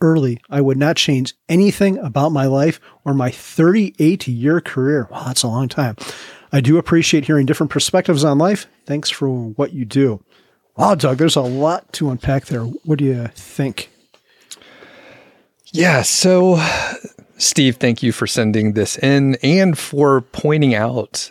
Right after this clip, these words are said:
Speaker 2: the maybe flaw in the way that we talk about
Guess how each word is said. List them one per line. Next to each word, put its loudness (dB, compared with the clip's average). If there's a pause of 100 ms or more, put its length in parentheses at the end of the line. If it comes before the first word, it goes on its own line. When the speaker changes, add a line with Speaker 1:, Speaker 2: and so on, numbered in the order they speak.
Speaker 2:
the -2 (920)
maybe -2
flaw 0
in 0
the 0
way 2
that 2
we 0
talk -2
about 0